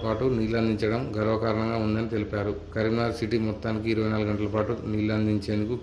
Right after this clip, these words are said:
కేంద్ర పట్టణాభివృద్ధి శాఖ నుండి సాయం చేయండి అని మనోహర్ లాల్ ఖట్టర్ను కోరారు. కరీంనగర్లో డంప్ యార్డ్తో ప్రజలు అల్లాడుతున్నారు. డంప్ యార్డ్ సమస్య నుండి కరీంనగర్ విముక్తి కల్పించండి అని అభ్యర్థించారు.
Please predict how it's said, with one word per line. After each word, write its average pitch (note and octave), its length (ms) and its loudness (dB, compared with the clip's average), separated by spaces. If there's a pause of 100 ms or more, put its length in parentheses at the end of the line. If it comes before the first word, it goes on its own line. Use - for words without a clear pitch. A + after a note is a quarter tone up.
కేంద్ర G#2+ 280 0
పట్టణాభివృద్ధి G#2+ 500 -2
శాఖ G#2+ 180 -2 (120)
నుండి G#2 220 -2 (460)
సాయం A2 340 2
చేయండి G#2+ 320 2
అని A#2 140 0 (480)
మనోహర్ A2 420 0
లాల్ A2 160 0 (160)
ఖట్టర్ను A2 440 -2 (220)
కోరారు. G2+ 400 2 (560)
కరీంనగర్లో A#2 420 2 (140)
డంప్ A2 240 0
యార్డ్తో - 960 -2
ప్రజలు A2 300 2
అల్లాడుతున్నారు. A2 600 0 (200)
డంప్ G#2+ 240 -2
యార్డ్ A2 160 0
సమస్య G#2+ 440 -2
నుండి G#2+ 320 0
కరీంనగర్ A2 400 0
విముక్తి G#2+ 480 -2
కల్పించండి G#2+ 600 -2
అని C3 120 -4 (1400)
అభ్యర్థించారు. G#2 720 4